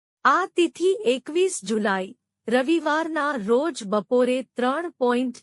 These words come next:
ચાર છ કલાકે સમાપ્ત થશે. આ કારણે એકવીસ જુલાઈ બે હજાર ચોવીસ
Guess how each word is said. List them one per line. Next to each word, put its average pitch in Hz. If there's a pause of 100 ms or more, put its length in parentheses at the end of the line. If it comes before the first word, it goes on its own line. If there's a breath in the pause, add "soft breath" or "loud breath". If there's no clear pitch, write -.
ચાર 254
છ - (220)
કલાકે 214
સમાપ્ત 208
થશે. 180 (1080)
આ 339
કારણે 311 (160)
એકવીસ 311
જુલાઈ 220 (260)
બે 240
હજાર 262
ચોવીસ 208